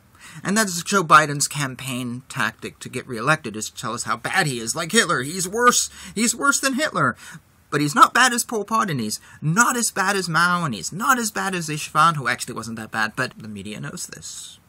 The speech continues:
They know what we generally all know. We all know about Hitler.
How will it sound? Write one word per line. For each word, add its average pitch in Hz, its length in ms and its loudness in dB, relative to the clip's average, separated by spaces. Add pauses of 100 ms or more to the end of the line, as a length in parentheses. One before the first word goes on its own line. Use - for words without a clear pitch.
(140)
They 156 140 -2
know 208 160 0
what 214 200 -2
we 135 140 -4
generally 131 520 -6
all 170 200 -2
know. 131 240 -2
We 139 180 -6
all 143 160 2
know 156 140 0
about 156 240 2
Hitler. 156 400 -2